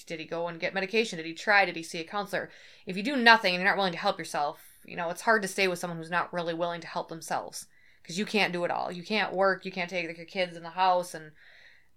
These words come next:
also try to be a counselor for someone who's not even giving a fuck and trying to help them own, their own selves out. Um, so Judge Howard Cam-,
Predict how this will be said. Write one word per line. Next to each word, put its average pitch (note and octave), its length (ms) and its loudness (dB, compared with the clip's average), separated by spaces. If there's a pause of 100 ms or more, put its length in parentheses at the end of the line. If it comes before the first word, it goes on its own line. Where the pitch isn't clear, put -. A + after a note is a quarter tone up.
(120)
also G3+ 320 8
try F#3+ 280 6
to E3+ 360 8 (480)
be F#3 120 4
a E3+ 60 0
counselor F#3 460 0
for E3+ 100 -8
someone F3 260 -2
who's E3 140 -4
not F#3 240 8
even E3+ 340 0
giving F3 280 0
a E3 40 -4
fuck F3 320 2
and E3 100 -8
trying E3 200 -2
to D#3+ 60 -8
help D#3+ 200 -4
them E3 160 -10
own, D3+ 140 -12 (140)
their F3 140 0
own E3 140 0
selves C#3+ 280 -6
out. - 280 -8 (880)
Um, D#3+ 340 -8 (1400)
so F3+ 640 4 (100)
Judge G3+ 200 0
Howard B3 360 8
Cam-, G#3+ 440 2